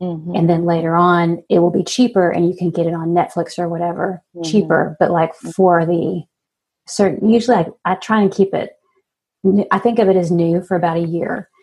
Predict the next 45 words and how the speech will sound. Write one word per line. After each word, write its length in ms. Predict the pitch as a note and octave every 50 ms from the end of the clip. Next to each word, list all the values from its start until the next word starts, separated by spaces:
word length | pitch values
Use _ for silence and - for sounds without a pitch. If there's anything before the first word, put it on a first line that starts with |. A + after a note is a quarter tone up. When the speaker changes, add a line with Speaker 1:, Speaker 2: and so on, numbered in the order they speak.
| _ _ _ _ _ -
Speaker 1:
Yeah, 160 | F3 - F#3+
Speaker 2:
And, 240 | F#3 G3 - - -
Speaker 1:
me 100 | F3 F3
Speaker 2:
you 60 | F#3+
know, 160 | F3 E3 D#3+ E3+
Speaker 1:
too. 120 | E3+ E3+ -
Speaker 2:
kinda 280 | F#3+ G3 F3+ D#3+ D#3+
keep 300 | D#3 - - F#3+ F3 - F#3
it 260 | F3 - - - - - _ _ _ _ _ _ _ _ -
in 160 | F#3+ E3+ E3+
that 220 | E3+ E3 E3 - -
kind 160 | - F3+ E3+
of, 60 | E3
"This 180 | F3+ E3+ - -
is 160 | F3 E3 -
special." 640 | - - - F3 D3+ - - - - - - D#3 - _ _ _ _ E3+ E3 D#3 C3+
And 120 | F3+ E3
so 120 | - - F3+
Speaker 1:
Mm-hmm. 60 | E3+
Speaker 2:
that's 220 | E3 F#3+ F#3 - -
what 100 | G3+ F3+
I 60 | E3+
do. 120 | D#3+ E3 D#3+
I 80 | D#3
usually 340 | E3 E3+ F3 E3+ - G3 F#3+
price 320 | G3 - F3+ E3+ E3 - -
it 120 | E3+ E3
four 180 | - F3 E3+ E3+
ninety-nine 460 | E3+ E3+ E3+ E3+ F3 E3 E3 E3 E3
and 120 | E3 E3
release 340 | E3 E3 E3+ F3 F3 - -
it 120 | F3+ E3+
that. 320 | - E3+ F3 F3 F#3+ G3 - -
And, 300 | - - E3 F3+ F3+ - _ _ _ _ _ _ _ _ _ _ _ _
and, 480 | - F3 F3 E3+ F3 F#3 F#3 - - - _ _ _ _ _ _
you 140 | - G3+ F3
know, 280 | E3 E3+ - - E3 - _ _ _ _ _ _ _ _ -
that's 240 | F3 E3 - -
kind 200 | - - E3+ E3+
of 60 | E3 D#3
just 200 | D#3+ E3+ - -
how 100 | E3+ D#3
I 80 | F3+ F3+
do 80 | -
it. 240 | G2 - - - -